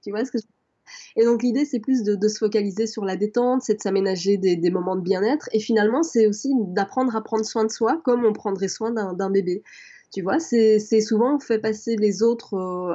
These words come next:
avant soi. On fait passer son projet bébé finalement avant ses propres besoins et que parfois on oublie de s'écouter. Et quand on se dit qu'on n'a pas envie, quand on, on se dit qu'on a envie de se ménager, et cetera,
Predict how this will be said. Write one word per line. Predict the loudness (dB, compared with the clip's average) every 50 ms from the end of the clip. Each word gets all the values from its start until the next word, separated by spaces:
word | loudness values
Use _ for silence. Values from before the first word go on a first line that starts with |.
| -2
avant | -2 0 0 0 -2 -2
soi. | -4 -6 -4 -2 0 0 0 -4 -6 -16 -20 -20 -20 _ _ -10
On | -8
fait | -4 -4 -6 _ _ _
passer | -4 -4
son | -2 0 0
projet | -2 0 0 0 2 2 2 2
bébé | 2 0 0 0 -2 -4
finalement | -4 -6 -6 -6 -4 -4 -2 -2 -2 -2 -2
avant | -4 -6 -8 -8
ses | -8 -8 -10
propres | -8 -4 -4 -4 -4 -2 -2 -2
besoins | 2 2 0 0 0 -2 -2 -2 -2 -2 -4 -4 -2
et | -2 -2 0
que | 2 0
parfois | 0 0 0 -6 -6 -4 -4 -2 -2 0 0 2
on | 4 4 4 4 4 4 4
oublie | 4 4 4 2 2
de | 2 0
s'écouter. | -2 -2 2 2 0 2 0 -2 -4 -4 -6 -8
Et | -8 -6
quand | -4 -4 -2 0 2
on | 2
se | 2 4
dit | 2 2 2
qu'on | 2 2 2 4 4
n'a | 2 2 0
pas | 0
envie, | 2 2 2 2 0 0 0 2 2
quand | 2 0 -2 -4 -4
on, | -4 -4 -4 -4 -6 -4
on | -2 -2 -2
se | -2 0 0
dit | 2 2 2 2 2
qu'on | 2 2 2 4 2
a | 2
envie | 0 2 2 2 2
de | 2 0
se | -2
ménager, | -2 -2 -2 -4 -4 -2 -4 -4
et | -4
cetera, | -6 -8 -8 -4 -2 2